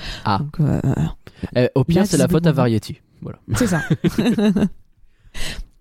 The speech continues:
Speaker 2: Et donc, euh, qui est sorti le quatorze décembre, donc, euh, pour vous le passé, pour nous le futur.
Speaker 1: C'est vrai.
Speaker 2: <laughs> Et donc, euh, vous l'avez entendu, qui a été réalisé par Julien Cheng et Jean-Christophe Roger.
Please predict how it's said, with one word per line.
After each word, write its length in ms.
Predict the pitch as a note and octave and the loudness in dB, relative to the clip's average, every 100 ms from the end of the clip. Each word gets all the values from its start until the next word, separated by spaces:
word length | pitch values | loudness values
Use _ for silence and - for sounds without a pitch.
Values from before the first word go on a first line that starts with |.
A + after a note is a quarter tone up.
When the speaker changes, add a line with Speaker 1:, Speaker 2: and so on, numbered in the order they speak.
| - | -4
Speaker 2:
Et 120 | A3 G3 | 0 2
donc, 320 | G#3 G3+ F3 | 2 2 0
euh, 100 | D#3+ | -2
qui 280 | - D#3 D#3 | 0 2 2
est 120 | D3 | 2
sorti 440 | - - - A3 | 2 0 0 2
le 180 | F#3+ D3 | 4 4
quatorze 400 | D3+ - D3+ D3+ | 2 0 0 0
décembre, 600 | - - D4 E4+ F#3+ C#3+ | 0 0 -2 0 0 2
donc, 340 | C#3 C#3 - D#3+ | 0 -2 -2 -2
euh, 220 | C3+ C#3 - - - _ - | 0 0 -4 -18 -20 _ -2
pour 140 | G3 | 0
vous 320 | E3 F#3 G3+ | 2 2 2
le 100 | D3 | 2
passé, 360 | D#3+ D#3 B3+ - - | 0 0 -2 -4 -4
pour 180 | E3 | -2
nous 140 | D#3 D3+ | 2 2
le 120 | C#3+ | 2
futur. 420 | G#2+ - - - - - - | 0 -2 -4 -6 -12 -10 -4
Speaker 1:
C'est 120 | A2+ | 0
vrai. 120 | G2 - - A#2+ - B2 A#2 - | 0 -2 -4 -6 -8 -8 -8 -14
Speaker 2:
<laughs> 760 | _ - - - - - - - | _ -20 -20 -18 -16 -14 -10 -2
Et 100 | G3+ | 0
donc, 240 | A3 - | 0 0
euh, 60 | E3+ | 0
vous 120 | E3 | 2
l'avez 240 | G3+ F3+ | 2 2
entendu, 500 | E3+ D3+ D#3 D3 F#3+ | 2 2 2 2 2
qui 140 | C#4 C#3+ | 2 -2
a 40 | |
été 200 | C3 D#3+ | 0 0
réalisé 420 | F3 F3 D3 E3+ | 2 2 2 2
par 160 | - D3 | 2 2
Julien 300 | C#3+ D3+ C3+ | 2 2 0
Cheng 420 | - G#3 A#3+ A3 - - | 0 0 0 0 -2 0
et 240 | F#3 - E3 | 0 -2 -2
Jean-Christophe 600 | D#3+ F3+ - - G3 - | 0 0 -4 -2 -2 0
Roger. 320 | D#3 C#3 | 0 0